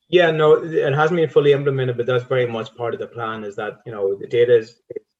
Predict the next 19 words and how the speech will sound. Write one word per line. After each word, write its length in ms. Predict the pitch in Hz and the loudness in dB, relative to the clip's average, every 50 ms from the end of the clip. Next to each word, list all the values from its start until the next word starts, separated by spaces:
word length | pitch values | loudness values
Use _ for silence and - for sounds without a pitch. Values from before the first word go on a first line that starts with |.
| _ _ | _ _
predominantly 720 | - 123 120 120 123 123 123 117 110 110 110 107 104 - - | -8 -8 -6 -6 -6 -6 -6 -4 -4 -4 -6 -8 -12 -16 -20
controlled 460 | - - 120 127 117 117 110 110 110 107 | -18 -18 -16 -12 -8 -6 -4 -4 -4 -6
and 140 | 104 107 107 | -8 -12 -14
owned 240 | 104 104 104 101 | -16 -16 -16 -16
by 380 | - 104 101 101 101 101 98 98 98 _ _ _ - | -16 -14 -12 -10 -10 -10 -10 -10 -14 _ _ _ -18
the, 260 | 107 101 101 98 98 _ _ _ - | -16 -16 -16 -18 -20 _ _ _ -14
the 240 | 107 104 101 101 - | -14 -14 -14 -12 -8
individual 520 | 147 139 135 127 123 127 120 - 123 113 110 | -6 -4 -2 0 -2 -2 -2 -2 -2 -4 -4
completing 440 | - 107 - - 135 135 131 120 | -6 -10 -4 0 0 0 0 -2
it. 160 | 113 104 98 - _ _ _ _ _ _ _ _ _ _ _ _ _ _ - | -6 -8 -10 -12 _ _ _ _ _ _ _ _ _ _ _ _ _ _ -4
And 160 | 139 139 139 | -4 -2 0
then 320 | 131 135 139 139 139 135 | 0 0 -2 -2 -6 -6
they 200 | 131 131 123 120 | -2 0 0 0
can 120 | 123 123 113 | -2 -4 -10
kind 200 | - 123 120 120 | -8 -8 -8 -8
of 100 | 120 - | -8 -10
opt 240 | 123 120 120 - 131 | -10 -12 -8 -4 -2
in 220 | 123 123 120 120 | -2 -2 -2 -4
or 420 | 117 113 107 107 107 104 - _ | -6 -8 -8 -8 -10 -10 -12 _